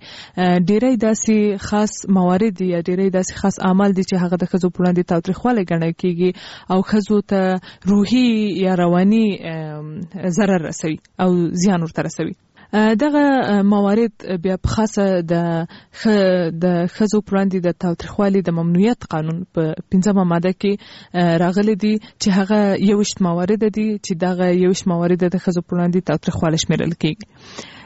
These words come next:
اه، هغه له جنسي تیرۍ نه شروع ده، اه، د ښځې مجبورول فحشا ته، اه، یا هم د ښځې د هویت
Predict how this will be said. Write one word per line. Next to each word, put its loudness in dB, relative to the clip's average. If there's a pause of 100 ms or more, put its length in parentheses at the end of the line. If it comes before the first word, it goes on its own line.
اه، 2
هغه 2 (100)
له 2
جنسي 0
تیرۍ 2
نه 4
شروع 2
ده، 0 (1400)
اه، 2
د -2
ښځې 2
مجبورول 2
فحشا -2
ته، 0 (640)
اه، 2
یا 2
هم 2
د 0
ښځې 0
د -2
هویت 2